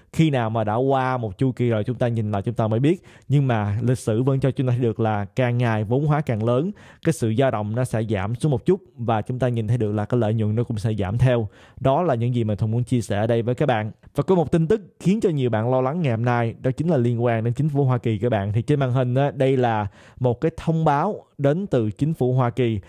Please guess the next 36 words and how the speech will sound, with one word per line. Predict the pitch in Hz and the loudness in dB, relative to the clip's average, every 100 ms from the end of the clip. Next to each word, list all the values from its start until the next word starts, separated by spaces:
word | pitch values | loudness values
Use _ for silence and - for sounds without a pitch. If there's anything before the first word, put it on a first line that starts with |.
| - - | -14 -4
Thì | 147 | -2
thông | 127 160 | 2 2
báo | 160 175 | 2 2
này | 190 123 | 2 0
đó | 123 | 2
là | 135 113 | 2 2
liên | 120 135 | 2 2
quan | 135 123 | 0 0
đến | 131 | -2
việc | 123 113 101 | 0 0 0
là | 110 101 | -2 -2
họ | 98 104 104 | -2 -2 -2
có | - 135 | 0 0
ý | 147 | 0
định | 110 110 | -2 0
bán | 123 135 175 | 0 0 2
hơn | 147 120 113 | 2 2 0
hai | 117 127 135 139 | -2 0 2 2
nghìn | 139 120 113 110 | 0 0 0 -2
chín | 127 175 | -2 0
trăm | 156 127 | 0 0
Bitcoin, | 110 - 131 127 117 - - - | -4 -2 0 0 -2 -8 -20 -6
khoảng | 117 123 | -2 0
một | 147 117 | 0 0
trăm | 147 135 127 | 0 0 2
ba | 131 131 | 2 2
mươi | 127 123 | 0 -2
triệu | 110 | -2
U | 110 120 131 | 0 2 0
S | 127 | 2
D | 139 123 120 | 2 2 -2
liên | 123 135 123 | -2 0 0
quan | 113 | 0
tới | 127 | -2
Silk | - 139 | -2 0
Road. | 123 143 | 2 2